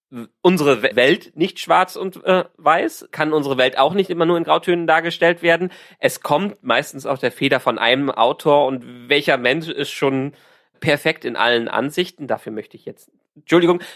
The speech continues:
nur zur Sicherheit, das ist keine Verteidigung von J K Rowling als Person. Ich sage nur, dass die Problematiken, die ein Mensch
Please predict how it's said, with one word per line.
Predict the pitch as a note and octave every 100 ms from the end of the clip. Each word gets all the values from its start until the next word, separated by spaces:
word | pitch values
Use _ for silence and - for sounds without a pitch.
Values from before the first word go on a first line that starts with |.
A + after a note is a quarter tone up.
| _
nur | D#3 D#3 D#3
zur | -
Sicherheit, | D#3+ E3+ D#3+ D#3+
das | D3
ist | D3
keine | D#3+ E3
Verteidigung | D3+ D3 D3+ C#3 C3+
von | C#3
J | B2 C3+
K | C#3
Rowling | B2+ B2+ C3+ B2
als | B2
Person. | - C3+ A#2 C3+ B2 D#3 - _
Ich | - -
sage | C#3+ C#3+ C3
nur, | B2+ C3+ D3 -
dass | C3 - - _
die | D3+ B2+ A#2 A2+ A2+ A2+ -
Problematiken, | _ C3 B2 A#2+ A2+ B2+ E3+ - F#3 F3 D#3+
die | D3
ein | A2+ A#2+ A#2 A2+
Mensch | B2+ F3+ -